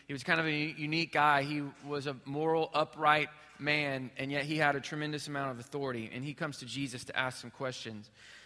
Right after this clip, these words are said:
And it says in verse two, "This man came to Jesus by night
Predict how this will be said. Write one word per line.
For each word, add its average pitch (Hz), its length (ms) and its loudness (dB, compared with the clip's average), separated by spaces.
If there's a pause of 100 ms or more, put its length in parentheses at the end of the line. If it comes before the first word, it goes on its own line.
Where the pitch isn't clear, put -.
And 147 80 -10
it - 40 -6
says 170 180 4
in 175 60 -2
verse 165 200 2
two, 190 160 0
"This 180 180 0
man 196 220 2
came 196 240 0
to 175 80 0
Jesus 170 420 0
by 156 220 2
night 156 340 6